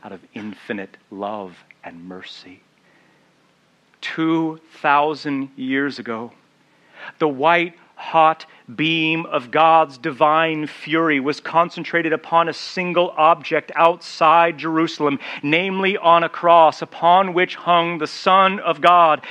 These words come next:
And the Father unleashed his wrath until there was no more wrath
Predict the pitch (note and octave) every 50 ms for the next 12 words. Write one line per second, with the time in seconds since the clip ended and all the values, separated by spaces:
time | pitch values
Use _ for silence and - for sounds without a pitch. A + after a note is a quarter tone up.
0 | - - - F3+ F3 F#3+ E3+ - - G3+ F#3+ G3 F#3+ F3+ F#3 F3 F#3 F#3 F#3 F#3
1 | F3+ F3 F3+ E3+ E3+ G3+ G#3 G#3 - - - - F#3+ G3 F#3+ F#3 D3+ D#3 D3+ F3+
2 | F#3+ G3 F#3 E3+ - F#3+ F3 - F#3+ G3 F3+ F3+ F3+ E3+ - - F3 F3+ G3 G3
3 | G3 G3 G#3 F#3+ E3 E3+ F#3+ G3 G3 G3 G3+ G3 E3+ E3 F#3+ G3 G3 G3 F#3 -